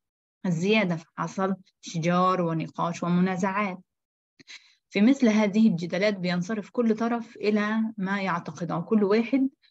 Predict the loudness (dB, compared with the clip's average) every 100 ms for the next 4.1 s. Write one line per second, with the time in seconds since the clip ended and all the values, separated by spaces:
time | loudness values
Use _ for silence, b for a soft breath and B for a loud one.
0 | _ -2 0 0 0 0 -2 -2 -8 -4
1 | -4 0 0 0 -4 _ _ -8 0 2
2 | 2 0 -6 _ -10 -4 0 0 -2 -6
3 | -4 -2 -2 0 2 0 0 -4 -4 -10
4 | -14